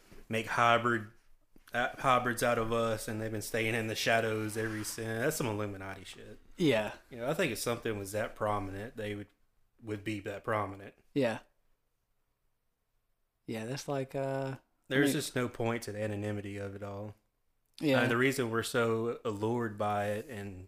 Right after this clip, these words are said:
Speaker 1: maybe even fearful is the anonymity. So.
Speaker 2: Mm-hmm. Yeah. It's like the, uh,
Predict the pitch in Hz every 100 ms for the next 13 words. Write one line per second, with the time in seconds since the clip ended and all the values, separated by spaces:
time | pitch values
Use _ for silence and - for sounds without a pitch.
0 | - 113 110 107 92 - 123 127 117 117
1 | 113 139 160 147 110 107 104 98 101 90
2 | 90 87 - 98 165 147 131 - - -
3 | - - - - - - _ 127 113 113
4 | _ _ _ _ _ _ _ _ _ _
5 | _ _ _ _ _ _ _ _ _ _
6 | _ _ _ _ _ _ - 147 165 147
7 | - 123 110 107 104